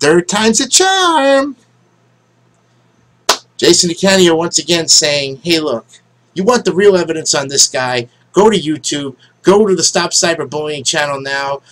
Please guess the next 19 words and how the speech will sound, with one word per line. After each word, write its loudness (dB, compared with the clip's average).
go 2
to 2
the, -2
to -2
the -10
eBay 0
Joke -4
Evidence -4
channel. -2
All 4
you 2
need 0
to -4
know -2
about -4
him -8
is -10
right -4
there." -4